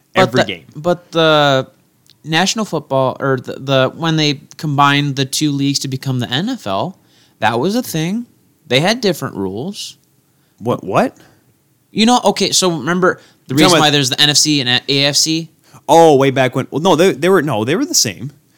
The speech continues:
Speaker 2: They were pretty much the same game. That's why it worked.
Speaker 1: Pretty much, yes.
Speaker 2: I don't know what.
Speaker 1: And I mean,
Speaker 2: I,
Speaker 1: if,
Speaker 2: I don't
Speaker 1: if
Speaker 2: think there was anything different.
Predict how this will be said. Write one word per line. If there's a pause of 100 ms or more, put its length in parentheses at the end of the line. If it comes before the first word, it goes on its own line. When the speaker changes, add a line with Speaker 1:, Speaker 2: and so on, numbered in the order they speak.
(120)
Speaker 2:
They
were
pretty
much
the
same
game.
That's
why
it
worked.
Speaker 1:
Pretty
much,
yes. (400)
Speaker 2:
I
don't
know
what.
Speaker 1:
And
I
mean,
Speaker 2:
I,
Speaker 1:
if,
Speaker 2:
I
don't
Speaker 1:
if
Speaker 2:
think
there
was
anything
different.